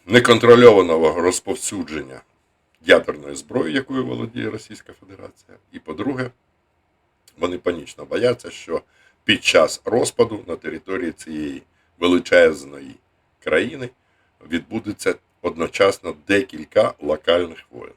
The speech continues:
Хочу чесно сказати, що я мав багато, е,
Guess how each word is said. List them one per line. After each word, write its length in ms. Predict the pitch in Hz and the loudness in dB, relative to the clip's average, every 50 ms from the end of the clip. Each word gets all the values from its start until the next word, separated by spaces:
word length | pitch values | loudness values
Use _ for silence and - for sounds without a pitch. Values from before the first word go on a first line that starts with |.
| _ _ _ _ _ _ _ _ _ _ _ _ _ _ _ _ _ _ _ _ _ _ _ _ _ - | _ _ _ _ _ _ _ _ _ _ _ _ _ _ _ _ _ _ _ _ _ _ _ _ _ -2
Хочу 360 | 160 160 - 165 156 - - _ _ | -2 -2 0 -2 -2 -2 -6 _ _
чесно 360 | - - 120 113 - - - | -6 -2 -2 -2 -2 -4 -8
сказати, 540 | 117 - - 117 113 107 110 78 - - - | -12 -10 -8 -4 0 2 2 2 0 -2 -10
що 340 | - - - 76 73 71 71 | -16 -16 -10 -10 -8 -8 -6
я 180 | 76 82 82 80 80 _ _ _ | -6 -6 -6 -6 -8 _ _ _
мав 220 | 87 87 82 82 - 78 | -6 -4 -4 -4 2 6
багато, 600 | 95 104 92 110 107 90 78 - - 76 67 64 _ _ _ _ _ _ _ _ _ _ _ _ _ _ | 6 6 8 8 8 8 6 4 -2 -10 -10 -10 _ _ _ _ _ _ _ _ _ _ _ _ _ _
е, 240 | - 64 67 67 | -20 -20 -18 -18